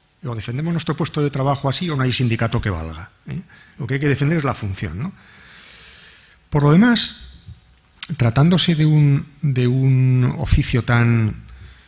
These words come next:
eh, antiguo, no tiene nada de extraño que quienes trabajan como bibliotecarios se vean asediados por una perplejidad paralela a la que se ven asedia-, a la que han ido experimentando la, las propias bibliotecas, ¿no? Eh,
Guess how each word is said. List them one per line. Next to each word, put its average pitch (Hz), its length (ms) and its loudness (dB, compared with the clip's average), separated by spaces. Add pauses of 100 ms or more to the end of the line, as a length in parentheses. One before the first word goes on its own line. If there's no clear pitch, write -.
(400)
eh, 101 480 -6
antiguo, 165 600 -2
no 123 220 -2
tiene 135 220 4
nada 135 220 4
de - 60 2
extraño 151 360 2
que 127 120 -2
quienes 92 280 -6
trabajan 101 420 -8
como 123 240 -8
bibliotecarios 120 720 -8 (580)
se - 180 -10
vean 117 180 -4
asediados 127 420 -4
por 104 160 -8
una 107 160 -2
perplejidad 120 580 -6 (500)
paralela 117 520 -4
a 147 180 -6
la 104 140 -8
que 98 140 -12
se - 180 -10
ven 110 140 -6
asedia-, 117 480 -4 (320)
a 123 80 -6
la 117 100 -4
que 113 300 -4
han 123 120 -4
ido 127 100 -2
experimentando 127 600 -2
la, 123 160 -8
las - 160 -10
propias - 240 6
bibliotecas, 101 480 -12
¿no? 185 140 -16 (580)
Eh, - 400 -12